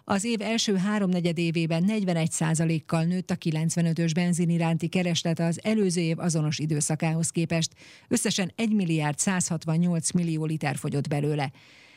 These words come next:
Ezt az értéket csak egyszer, kétezer-hétben lépték át a magyarok. A gázolaj iránti kereslet harminchét százalékkal nőtt, ebből két egész egy tized milliárd litert vásároltak az autósok.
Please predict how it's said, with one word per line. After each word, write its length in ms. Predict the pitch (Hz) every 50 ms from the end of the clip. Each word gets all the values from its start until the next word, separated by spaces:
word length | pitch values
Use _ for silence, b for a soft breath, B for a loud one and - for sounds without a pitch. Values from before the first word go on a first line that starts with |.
| B B B
Ezt 180 | 247 247 -
az 100 | 214 180
értéket 520 | 214 240 226 233 - 202 170 - 196 175 -
csak 180 | - 196 -
egyszer, 360 | 220 220 - - 240 220 220 -
kétezer-hétben 1000 | - 175 170 - - 180 170 170 156 175 160 156 175 196 190 170 160 156 156
lépték 380 | 160 160 151 - - 160 151 -
át 180 | 156 156 -
a 40 | 165
magyarok. 480 | 156 156 160 160 156 156 147 - - - -
A 200 | - 180 185 180
gázolaj 460 | 170 202 202 196 190 160 196 180 180 175
iránti 340 | 175 170 165 165 151 175
kereslet 560 | 160 - 202 196 185 170 - - 175 165 - b b b b b
harminchét 600 | - 247 233 214 202 180 - - 175 160 165 -
százalékkal 680 | - 175 170 175 151 180 175 175 165 - - 180 170 175
nőtt, 280 | 185 196 196 - -
ebből 340 | 190 175 160 180 180 175 165
két 220 | - 202 190 -
egész 260 | 185 165 170 165 - -
egy 200 | - 196 202 -
tized 340 | - 170 151 160 156 147
milliárd 400 | 170 165 160 165 160 151 151 147
litert 380 | 170 165 160 - 160 165 - -
vásároltak 680 | 160 160 160 160 - 175 160 160 165 160 160 165 165 -
az 120 | 170 165
autósok. 640 | - 175 170 165 156 175 160 160 - 180 - -